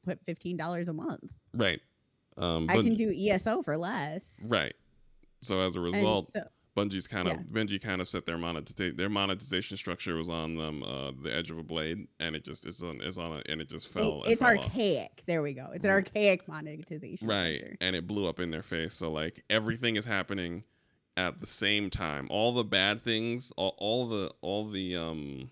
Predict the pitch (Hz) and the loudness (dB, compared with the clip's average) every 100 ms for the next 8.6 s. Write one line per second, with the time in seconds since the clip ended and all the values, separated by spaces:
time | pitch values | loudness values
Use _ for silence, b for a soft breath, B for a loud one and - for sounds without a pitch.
0 | - 101 120 113 - 113 - - 107 92 | -4 0 2 0 -2 -2 -2 -4 -2 -2
1 | 95 87 85 85 85 87 85 78 78 78 | -2 -2 -2 -2 0 0 -2 -4 -8 -6
2 | - 98 98 90 78 60 55 _ _ _ | -4 -2 -2 -4 -6 -6 -10 _ _ _
3 | _ 92 90 82 80 87 87 98 92 98 | _ 0 2 2 2 0 2 0 -2 -4
4 | 98 82 87 87 78 - 127 123 - 104 | -2 -2 -4 -4 -6 -2 -2 -2 0 0
5 | 95 85 85 107 85 76 92 82 76 - | 0 -2 -6 -4 -4 -2 -2 -2 -4 -6
6 | - _ _ _ - 98 85 80 - 98 | -10 _ _ _ -8 -2 0 0 -2 -4
7 | 107 104 - 95 85 - 101 101 92 85 | 0 -2 -2 -4 -4 -4 -6 -4 -2 -2
8 | 82 87 - 90 85 | -2 -6 -6 -4 -4